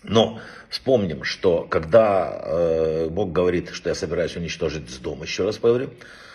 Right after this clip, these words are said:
Авраам не просил за жителей. Он пытался убедить Всевышнего, что несправедливо губить праведников с нечестивцами. Не было вопроса об этом. И что ещё раньше во всемирном потопе?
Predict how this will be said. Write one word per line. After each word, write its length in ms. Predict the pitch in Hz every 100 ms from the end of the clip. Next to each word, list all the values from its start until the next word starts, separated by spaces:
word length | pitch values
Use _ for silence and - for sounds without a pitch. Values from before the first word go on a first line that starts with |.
| - -
Авраам 420 | 85 123 135 110
не 100 | 120
просил 460 | - 95 - 90
за 140 | 73 85
жителей. 500 | 90 - 71 71 67
Он 160 | - 95
пытался 360 | 92 117 117 110
убедить 420 | 80 107 135 -
Всевышнего, 460 | 110 156 143 135
что 160 | 117 -
несправедливо 840 | 123 123 - 123 110 82 73 62 - _ - - - _ -
губить 340 | 185 170 -
праведников 560 | 104 143 135 101 95 85
с 60 |
нечестивцами. 800 | 95 87 82 - - - - - - - _ - - - - - _ _ _ _ -
Не 200 | 127 165
было 200 | 117 90
вопроса 520 | 87 87 82 - 76
об 320 | - 82 78
этом. 280 | 73 - - -
И 200 | 104 110
что 200 | - 123
ещё 240 | 123 139
раньше 380 | 113 98 101 110 -
во 100 | 107
всемирном 520 | - 123 120 120 113
потопе? 460 | 113 117 123 -